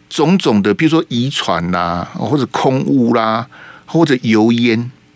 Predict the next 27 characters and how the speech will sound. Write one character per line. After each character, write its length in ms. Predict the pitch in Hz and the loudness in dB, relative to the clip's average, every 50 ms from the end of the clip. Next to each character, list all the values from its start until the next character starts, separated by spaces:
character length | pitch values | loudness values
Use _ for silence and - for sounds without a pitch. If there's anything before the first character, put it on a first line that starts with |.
| _ _ _ | _ _ _
油 220 | - 117 107 110 117 | 0 2 2 4 4
烟 240 | 113 117 110 107 120 | 2 2 0 0 0
就 120 | - 143 | -2 0
是 180 | - 160 135 - - _ _ _ _ _ _ _ _ _ _ _ | 0 0 -2 -2 -4 _ _ _ _ _ _ _ _ _ _ _
那 100 | - 139 | -4 -2
个 400 | 131 127 120 113 107 104 101 - - _ _ - | 0 0 0 2 2 0 0 -2 -6 _ _ -4
婆 140 | - 127 120 | 0 0 2
婆 120 | 127 120 | 2 2
妈 120 | 123 127 123 | 2 2 0
妈 240 | 123 123 123 123 117 - - | 0 0 0 -2 -4 -6 -6
煮 160 | - 113 101 | -4 -2 -2
饭 260 | 90 - 143 127 110 98 | 0 0 0 0 0 0
啊、 120 | 98 98 | 0 -2
炒 200 | - - - 87 | -2 -4 -4 -4
菜 160 | - - 120 113 | -2 -2 0 0
那 80 | 117 107 | 0 0
个 80 | 117 | -2
油 200 | 110 98 95 92 | 0 0 0 0
烟， 160 | 98 98 95 - - - - - - - - | 0 0 -2 -2 -6 -10 -14 -14 -14 -10 -6
它 100 | - 294 | -4 -2
有 80 | 285 214 | -2 0
很 280 | - - - - - | 0 0 2 2 2
多 120 | - 180 175 | 4 2 2
种 220 | - 139 92 87 | 2 2 0 0
原 260 | 90 90 87 87 95 | 0 0 0 0 0
因 220 | 95 98 95 101 95 | 0 0 0 0 0
呐。 200 | 87 80 80 | -2 -4 -6